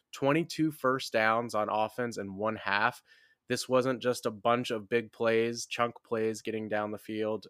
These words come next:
um, quickly and scoring. It was sustained drives, moving the ball,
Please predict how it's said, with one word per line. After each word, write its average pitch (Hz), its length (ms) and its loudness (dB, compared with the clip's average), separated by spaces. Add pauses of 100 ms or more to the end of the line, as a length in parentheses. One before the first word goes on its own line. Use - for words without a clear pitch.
um, 98 520 -4 (440)
quickly 123 360 -2
and 110 120 -4
scoring. 127 440 0
It 113 140 0
was 117 220 -2
sustained 117 540 -4
drives, 104 480 0
moving 110 300 -4
the 110 60 -4
ball, 104 420 0